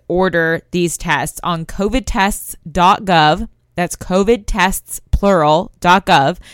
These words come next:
But starting Monday, you can order four free tests for your household in order to help keep the spread down as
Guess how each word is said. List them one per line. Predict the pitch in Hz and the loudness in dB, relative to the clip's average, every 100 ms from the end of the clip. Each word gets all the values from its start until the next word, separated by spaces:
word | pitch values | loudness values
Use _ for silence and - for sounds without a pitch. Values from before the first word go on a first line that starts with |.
| - - - _ - | -20 -20 -20 _ -2
But | 226 | -2
starting | - - 214 208 247 285 | -2 -2 2 2 0 -2
Monday, | 226 190 185 170 151 156 165 - _ _ _ - - | -2 -2 0 0 0 -2 -10 -16 _ _ _ -20 -6
you | 202 196 | -2 0
can | 220 - | -2 0
order | 196 185 196 196 - | 0 2 2 0 -4
four | - 190 208 | -4 -2 -2
free | - 269 | -2 -2
tests | - 202 175 185 - - | 0 2 0 -2 -10 -18
for | - 196 | -4 0
your | 220 247 | 2 0
household | 233 175 175 185 170 185 - | 2 2 2 -2 0 -2 -4
in | 214 214 | -8 -4
order | 185 202 208 240 | 0 0 2 -2
to | 226 | -4
help | 185 185 175 - | 0 0 0 -4
keep | 175 165 | -8 -8
the | - | -8
spread | - - 240 208 | -10 -2 -2 0
down | 233 226 220 220 - - - - | 0 2 0 -2 -12 -20 -14 -2
as | 185 180 175 175 | 2 2 2 -4